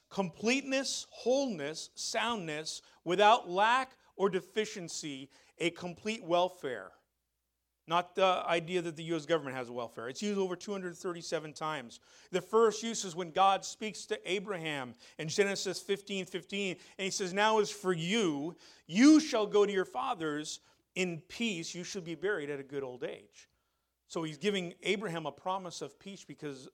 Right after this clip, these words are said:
obviously Abraham was justified by his righteousness and faith in God. But how many people, they seek that.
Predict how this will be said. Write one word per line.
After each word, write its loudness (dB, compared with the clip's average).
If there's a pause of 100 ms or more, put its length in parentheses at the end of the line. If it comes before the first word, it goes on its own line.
(100)
obviously -8
Abraham -8
was -12
justified -6
by -4
his -12
righteousness -8
and -18
faith -14
in -16
God. -6 (1120)
But 2
how 2
many 0
people, -4 (720)
they 2
seek -2
that. -8